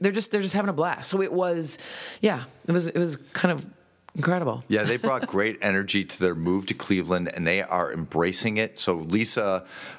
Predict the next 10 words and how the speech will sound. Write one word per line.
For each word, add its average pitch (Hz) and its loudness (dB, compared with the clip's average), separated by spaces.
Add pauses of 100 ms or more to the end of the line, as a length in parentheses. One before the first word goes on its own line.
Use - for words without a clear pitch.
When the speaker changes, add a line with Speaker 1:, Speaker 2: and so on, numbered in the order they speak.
Speaker 2:
um, 85 2
who 87 2
Raju 98 0
worked 95 0
a 98 4
little 90 0
bit, 87 0
Lisa 104 0
was 92 0
our, 82 2